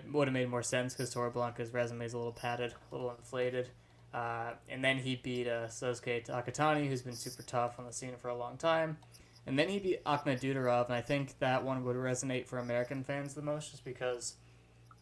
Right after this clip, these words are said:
one match before, two matches before, Dudarov, another Russian transfer, uh, for Germany,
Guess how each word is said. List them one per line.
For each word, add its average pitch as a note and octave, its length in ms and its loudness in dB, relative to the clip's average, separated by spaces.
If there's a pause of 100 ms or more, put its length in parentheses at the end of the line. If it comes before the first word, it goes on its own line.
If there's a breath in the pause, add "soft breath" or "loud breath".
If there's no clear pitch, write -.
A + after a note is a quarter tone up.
(160)
one C#3 260 6
match B2+ 300 0
before, B2+ 480 0
two C#3 160 -6
matches B2 320 -4
before, B2 560 -4 (760)
Dudarov, B2+ 500 4
another C3 240 4
Russian A#2+ 340 0
transfer, A#2+ 500 -4 (440 loud breath)
uh, B2 160 2
for A#2 140 -4
Germany, B2 580 -2